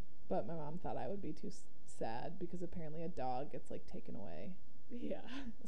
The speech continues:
Speaker 1: So she kept <laughs> me from seeing it.
Speaker 2: You should see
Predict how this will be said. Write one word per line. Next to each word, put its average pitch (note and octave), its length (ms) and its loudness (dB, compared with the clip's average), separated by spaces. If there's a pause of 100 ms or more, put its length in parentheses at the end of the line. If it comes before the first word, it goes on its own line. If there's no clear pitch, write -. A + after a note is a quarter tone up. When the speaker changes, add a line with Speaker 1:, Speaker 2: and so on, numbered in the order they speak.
(100)
Speaker 1:
So G3+ 220 0
she G#3+ 200 0
kept - 420 0
<laughs> - 220 0
me A#3+ 400 0
from B3+ 140 2 (200)
seeing A3 360 0
it. C#4 80 0
Speaker 2:
You C#4 160 0
should B3 240 0
see A3 80 0